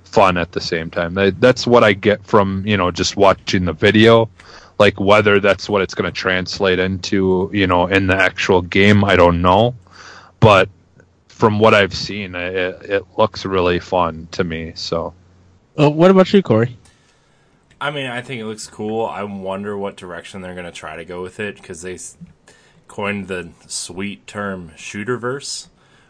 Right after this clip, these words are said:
Speaker 3: which makes me feel like it's gonna be like a, not quite a Destiny style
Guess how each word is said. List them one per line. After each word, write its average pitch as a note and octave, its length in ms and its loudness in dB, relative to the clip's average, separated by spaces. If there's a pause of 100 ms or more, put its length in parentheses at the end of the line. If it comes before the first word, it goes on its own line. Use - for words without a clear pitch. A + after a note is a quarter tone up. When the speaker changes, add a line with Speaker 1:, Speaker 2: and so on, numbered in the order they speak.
(120)
Speaker 3:
which G2+ 220 -12
makes G#2 300 -8
me G#2+ 80 -6
feel G#2 240 -8
like F#2+ 140 -8
it's F#2+ 160 -16
gonna G2 160 -12
be F#2 220 -10
like F2+ 240 -10
a, F2 240 -12 (760)
not D#3+ 180 -6
quite D#3+ 220 -8
a A#2 60 -8
Destiny G#2+ 480 -10
style A2+ 640 -6